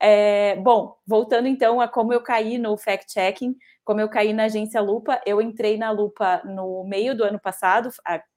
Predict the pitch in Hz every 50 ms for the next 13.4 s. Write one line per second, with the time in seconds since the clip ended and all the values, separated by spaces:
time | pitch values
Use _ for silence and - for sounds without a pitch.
0 | _ - 185 185 - 208 180 175 196 233 233 - 262 240 - 233 214 214 220 214
1 | 196 202 220 247 269 240 208 214 233 269 277 294 294 _ _ _ _ _ _ _
2 | - 180 165 180 202 208 208 196 214 208 208 214 220 220 254 226 202 196 202 233
3 | 254 - - 311 294 - _ _ _ _ _ - 226 254 - - - - - 262
4 | 262 285 330 330 - - 233 240 240 - 233 233 254 269 262 - 240 220 262 254
5 | 254 - 262 269 311 302 262 254 269 262 - 247 233 226 240 214 220 226 220 220
6 | - 233 214 233 233 208 233 220 214 220 - 220 214 - 220 196 208 208 240 -
7 | 226 220 - 226 208 208 220 214 208 196 196 208 214 214 202 - _ _ _ _
8 | _ - - 208 208 196 220 226 233 226 226 240 233 226 208 214 208 - - 233
9 | 214 220 - - 226 208 220 196 185 180 196 226 269 285 269 - - - - 190
10 | 180 185 180 180 180 175 175 170 165 190 185 190 196 196 - 196 190 196 220 262
11 | - - - 285 269 247 208 190 240 247 - - 262 247 233 240 247 - - 254
12 | 247 - - 220 214 220 226 240 247 214 226 220 220 214 240 220 220 233 233 -
13 | - 220 190 185 185 180 - -